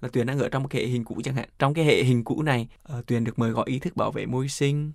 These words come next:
được mời gọi cộng tác với người này người kia trong các cái chương trình, những cái phong trào bảo vệ môi sinh. Rất tốt.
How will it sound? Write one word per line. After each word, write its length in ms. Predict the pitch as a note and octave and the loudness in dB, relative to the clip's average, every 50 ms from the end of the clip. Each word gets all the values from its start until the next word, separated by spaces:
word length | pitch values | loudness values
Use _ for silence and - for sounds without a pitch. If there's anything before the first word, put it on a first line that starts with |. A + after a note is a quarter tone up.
| - - | -8 -8
được 140 | - A#2 - | -6 -4 -2
mời 140 | A#2 A#2 A#2+ | 0 0 0
gọi 140 | B2 - - | 0 0 2
cộng 140 | C3 - - | 2 2 2
tác 120 | - C3+ D#3+ | 2 0 0
với 120 | E3 E3 D#3+ | 0 -2 0
người 160 | D3 C3 B2 | 0 0 0
này 140 | B2 B2 B2 | 0 0 0
người 160 | B2 B2 B2 | 0 0 0
kia 320 | - D3+ D3+ D#3+ E3+ F#3 F#3 - | 2 2 2 2 2 0 -2 -4
trong 140 | D#3 D#3 D#3 | -4 -4 -4
các 140 | D#3+ D#3+ | -4 -4
cái 120 | - E3+ D#3 | -4 -4 -4
chương 180 | E3 D#3+ E3 | -4 -6 -4
trình, 280 | D3+ D3+ C#3 C3 B2+ B2 | -2 0 0 0 0 -2
những 120 | B2 B2+ | -4 -4
cái 80 | C3+ D3 - | -4 -4 -2
phong 160 | D3 D3+ D#3 | -4 -4 -2
trào 360 | - C#3 B2+ B2 B2 A#2+ A#2+ - - | 2 2 2 2 2 -2 -4 -6 -6
bảo 100 | - - | -4 -4
vệ 120 | - - | -2 0
môi 160 | A#2+ C3 C3+ | 0 0 0
sinh. 180 | C3+ - C#3+ C#3 - - _ - | 0 0 -2 -2 -4 -8 _ -6
Rất 160 | C#3+ C#3 C#3 | -4 -4 0
tốt. 160 | - C#3+ D#3 | 0 -2 -2